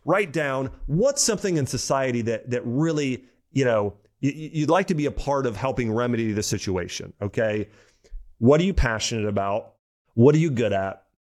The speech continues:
And what can you get rewarded for financially? I think those are the, the, the keys to finding your purpose. And by the way, this is an a-, a-, ancient Japanese exercise called ikigai. Oftentimes, at least encompasses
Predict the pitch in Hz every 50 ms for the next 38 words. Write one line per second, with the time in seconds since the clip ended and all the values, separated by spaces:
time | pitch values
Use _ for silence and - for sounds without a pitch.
0 | _ _ _ - 131 127 123 120 117 143 147 - - - 156 143 135 127 123 113
1 | 107 127 123 - 110 113 110 110 110 110 120 127 127 123 120 107 - - - 113
2 | 107 104 101 98 98 - - 123 107 107 110 120 131 131 - - 120 107 104 101
3 | 104 104 - 123 120 120 120 113 120 110 104 104 98 - - 117 110 110 104 -
4 | 110 - - - 120 110 101 - 104 - 113 107 98 95 - - 131 127 113 120
5 | 117 147 143 135 127 165 160 - 143 123 131 123 120 117 - 120 123 - 131 127
6 | 123 - 127 120 104 113 123 120 117 - 120 110 101 107 113 110 - 127 107 -
7 | 120 113 110 107 - - - 110 95 92 - - - 135 120 113 123 120 120 123
8 | 117 - _ _ _ _ - 113 113 120 113 - 127 117 107 - 117 117 113 107
9 | - - - - 120 123 120 123 123 123 117 - - 110 98 - - 143 131 131
10 | 131 110 - - 117 104 101 98 90 -